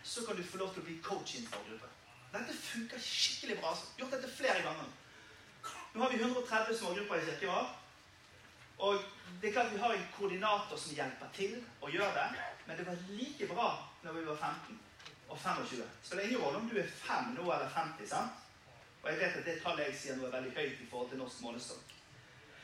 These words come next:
Men ideen er den, vi tror på folk. Og vi hadde en verdens krig i begynnelsen. For folk sa sånn, «Jeg vet ikke, jeg vil ikke være leder, jeg kan være koordinator.» Men hva er det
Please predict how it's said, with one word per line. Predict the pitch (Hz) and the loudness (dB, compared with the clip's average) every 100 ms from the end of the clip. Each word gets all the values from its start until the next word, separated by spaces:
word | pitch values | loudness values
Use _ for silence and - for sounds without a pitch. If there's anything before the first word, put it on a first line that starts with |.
| - | -10
Men | - 190 - | -6 -4 -4
ideen | 202 180 294 294 - 165 | -4 -2 2 2 2 2
er | 165 | 2
den, | 147 - - | 2 0 -6
vi | 175 180 - | -10 -10 -12
tror | - 226 226 180 127 - - - - | -12 -4 -2 -2 -4 -10 -18 -18 -10
på | 175 | -4
folk. | 214 208 202 - - - - - - - - - - | 0 0 -2 -10 -16 -18 -20 -20 -20 -18 -16 -16 -8
Og | 160 | -4
vi | |
hadde | 226 254 | 0 0
en | 254 - - | -2 -6 -4
verdens | 302 269 220 180 190 208 - | -2 0 0 -2 -4 -6 -6
krig | 233 | -4
i | 240 | -2
begynnelsen. | 240 247 202 - - - - - | 0 2 0 -4 -10 -14 -16 -10
For | 226 226 | -6 2
folk | 269 247 | 4 4
sa | 208 175 | 2 0
sånn, | 139 - - - | -4 -8 -14 -8
«Jeg | 202 202 220 | -4 -2 -2
vet | 269 233 | -2 -2
ikke, | - 196 | -2 0
jeg | 226 233 | 0 0
vil | 247 | -2
ikke | - 202 | -4 -4
være | 180 185 175 139 | -2 -2 -2 -2
leder, | 147 - 131 120 247 | -2 -2 -4 -6 -6
jeg | 240 | -6
kan | 233 | -4
være | 247 254 - | -2 -4 -4
koordinator.» | 247 254 254 - - - 233 - - - - - - - - - 220 | -4 -2 -2 -2 -4 -6 -6 -10 -18 -20 -20 -18 -18 -16 -16 -12 -6
Men | 247 254 | -4 -2
hva | |
er | 311 - | -4 -4
det | 453 262 | -2 -2